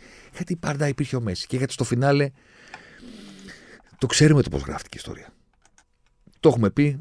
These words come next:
να το ξαναθυμηθούμε. Η ιστορία γράφτηκε στη μεγαλύτερη ρεμοντάδα στην ιστορία της Μπαρτσελώνα.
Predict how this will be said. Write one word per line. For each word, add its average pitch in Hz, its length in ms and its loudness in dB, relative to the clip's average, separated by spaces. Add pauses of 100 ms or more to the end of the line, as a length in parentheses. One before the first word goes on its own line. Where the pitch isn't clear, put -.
(140)
να - 80 -12
το 139 60 -2
ξαναθυμηθούμε. 131 640 -4 (1400)
Η - 140 -16
ιστορία 120 340 0
γράφτηκε 131 720 0 (340)
στη - 320 -8
μεγαλύτερη 127 640 2
ρεμοντάδα 123 840 -2
στην - 180 -8
ιστορία 110 460 -4
της 117 140 -10
Μπαρτσελώνα. 123 540 -4